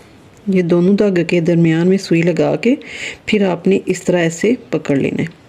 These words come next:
इस तरह एक आपने ये जिस तरह पकड़ के तो आपने एक गिरा ऐसे लगानी है, इस तरह।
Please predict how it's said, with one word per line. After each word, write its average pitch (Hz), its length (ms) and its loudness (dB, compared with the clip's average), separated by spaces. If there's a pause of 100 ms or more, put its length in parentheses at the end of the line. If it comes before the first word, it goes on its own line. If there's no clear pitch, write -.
(140)
इस 165 140 -6
तरह 165 220 -2 (880)
एक 190 260 2
आपने 208 360 4
ये 190 160 2
जिस 190 180 -4
तरह 196 160 2
पकड़ 190 280 0
के 233 200 0 (400)
तो - 140 -2 (120)
आपने 170 380 0
एक 180 240 2
गिरा 190 220 2 (120)
ऐसे 180 260 0
लगानी 226 360 4
है, 247 180 4 (1700)
इस - 180 -8
तरह। 233 240 2